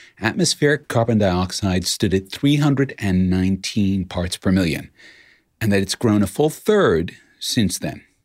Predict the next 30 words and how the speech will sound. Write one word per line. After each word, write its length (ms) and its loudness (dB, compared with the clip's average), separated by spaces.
But 80 -10
that's 320 0
not 400 2
really 680 -2
true. 500 -8
And 140 -12
here, 560 0
in 180 0
this 160 0
final 400 0
segment, 600 2
I 100 2
want 200 2
to 60 2
correct 560 -2
the 100 2
record. 320 -2
You 100 2
see, 260 2
the 60 0
pre-modern 880 2
level 320 2
of 160 -2
carbon 340 2
dioxide 560 2
in 80 4
the 100 4
atmosphere, 500 0
you 140 4
know, 200 2